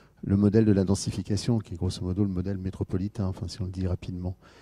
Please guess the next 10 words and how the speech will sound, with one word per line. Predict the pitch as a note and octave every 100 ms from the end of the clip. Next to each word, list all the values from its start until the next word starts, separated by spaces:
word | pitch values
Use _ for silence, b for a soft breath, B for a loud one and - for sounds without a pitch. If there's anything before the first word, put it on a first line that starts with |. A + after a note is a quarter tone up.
| B B B -
Et | F2+ F2+
ça | - G2
conforte | F2+ G2 - B2 -
aussi | G2 A#2
ce | -
que | -
vous | F#2 F#2 F#2 G#2+
montrez, | G#2+ F#2+ G2 - C3 A2+
que | -
le, | F2+ F2+ E2+